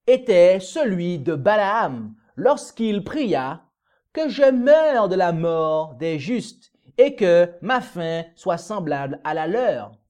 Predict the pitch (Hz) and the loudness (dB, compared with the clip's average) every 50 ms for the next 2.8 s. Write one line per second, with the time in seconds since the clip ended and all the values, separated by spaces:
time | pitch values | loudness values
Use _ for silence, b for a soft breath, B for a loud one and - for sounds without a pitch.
0 | _ _ _ 135 151 160 139 123 135 131 120 139 139 139 139 - 127 120 117 120 | _ _ _ -14 -12 -12 -10 -10 -10 -10 -10 -12 -14 -14 -14 -12 -12 -12 -10 -12
1 | 117 117 113 - - - 120 113 113 113 113 _ _ _ _ _ _ _ _ _ | -12 -12 -14 -18 -18 -14 -12 -12 -12 -12 -14 _ _ _ _ _ _ _ _ _
2 | _ - 117 120 113 - - - - - - - _ _ _ | _ -20 -20 -20 -20 -20 -20 -20 -20 -20 -20 -20 _ _ _